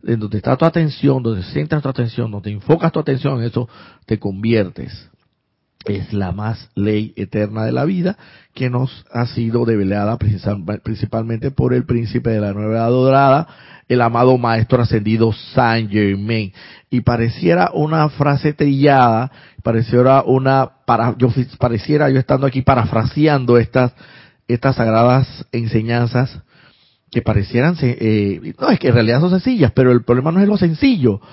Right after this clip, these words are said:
no, mm, el problema no es, no estriba en lo sencillo y lo simple que son y la comprensión. El problema está en el olvido, en que al hombre se nos olvidan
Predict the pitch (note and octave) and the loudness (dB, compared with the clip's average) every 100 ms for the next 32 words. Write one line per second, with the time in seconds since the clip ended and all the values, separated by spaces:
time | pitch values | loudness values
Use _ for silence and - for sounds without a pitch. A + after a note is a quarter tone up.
0 | - - _ A#2 C3 C#3+ C#3 D3+ A#2+ B2 | -20 -20 _ -4 0 0 0 -6 -12 -10
1 | B2+ A#2+ A2+ A#2 A#2 B2+ C#3 C#3 D#3 E3 | -10 -6 -4 -2 -2 -2 -2 -2 0 0
2 | F3 E3 G3+ - - A#2 C3+ C#3 - F3 | 0 0 0 -4 -6 -4 0 0 0 0
3 | E3 D3+ G3+ - - - _ - C#3+ C3 | 2 0 0 -8 -20 -20 _ -2 0 2
4 | A#2 A2 A2+ A2 F3 D#3 C3+ D3+ - A2 | 0 0 -4 -2 -2 0 2 2 0 -2
5 | G#2 - B2+ D#3 B2 G2+ A#2+ C3 A#2+ A#2 | -2 -4 -6 -4 -2 -2 -2 -2 -2 -2
6 | A2 F#2+ G#2 G2+ D#3 C3 F#2+ - - _ | -4 -6 -6 -4 -2 -2 -4 -14 -20 _
7 | - F2+ G#2+ B2 C#3+ A#2 - C#3+ G2 _ | -10 -8 -4 -4 -4 -8 -8 -8 -8 _
8 | _ _ _ _ _ _ A#2 G#2+ G2+ F#2 | _ _ _ _ _ _ -6 -4 -4 -2
9 | F2+ F2 G#2 F#2 F#2+ F#2 - - _ - | -4 -4 -4 -4 -8 -12 -18 -20 _ -12
10 | G#2 - G2 G#2 C3+ D#3+ A2+ G2+ G2 - | -12 -8 -4 2 4 4 2 -2 -4 -2
11 | G#2+ G2+ G#2 G2+ F#2+ B2+ C#3+ B2 B2+ B2+ | -6 -4 0 0 0 0 0 0 -2 -4